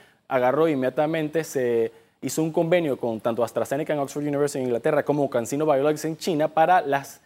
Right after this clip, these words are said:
pruebas de fase tres se hicieran en su país. Claro, eso viene con el riesgo de que obviamente estás inyectando a por lo menos sesenta mil, porque son dos pruebas clínicas, personas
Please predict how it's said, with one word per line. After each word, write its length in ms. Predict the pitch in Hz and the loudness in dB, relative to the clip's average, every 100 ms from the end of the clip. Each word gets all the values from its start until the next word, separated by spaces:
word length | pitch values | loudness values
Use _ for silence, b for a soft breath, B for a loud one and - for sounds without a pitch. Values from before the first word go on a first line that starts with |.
| _ _ | _ _
pruebas 260 | 185 196 165 | 2 4 2
de 80 | |
fase 340 | 117 202 185 226 | 0 -2 0 -2
tres 240 | 214 202 | 0 -2
se 80 | 202 | -2
hicieran 240 | 165 160 | 0 0
en 80 | 180 | 0
su 180 | - 139 | -2 -2
país. 400 | 131 226 - - _ _ _ | 2 2 0 -10 _ _ _
Claro, 300 | - 233 143 - - | 6 6 6 -4 -12
eso 240 | 120 - | -8 -2
viene 180 | 170 208 | 0 0
con 160 | 247 185 | 0 2
el 100 | 147 | 2
riesgo 380 | 156 165 165 | 2 2 2
de 140 | 196 160 | 0 0
que 260 | 156 139 - | 0 -2 0
obviamente 360 | 135 143 156 | 0 0 -2
estás 200 | 156 156 | -4 -4
inyectando 520 | 165 147 - 160 135 | -2 -2 -2 0 2
a 60 | 117 | 0
por 280 | - - 139 | -2 -2 0
lo 100 | 135 | 0
menos 240 | 143 185 | 0 -2
sesenta 300 | 196 170 139 | -4 -6 -4
mil, 160 | 135 165 | -2 -2
porque 180 | 123 117 | -4 -4
son 300 | - 139 147 | -4 -4 0
dos 140 | 160 | 0
pruebas 300 | - 160 147 | 0 -2 -2
clínicas, 320 | - 170 139 | -4 -6 -8
personas 600 | - 117 - 208 156 160 | -6 -6 -2 0 0 -4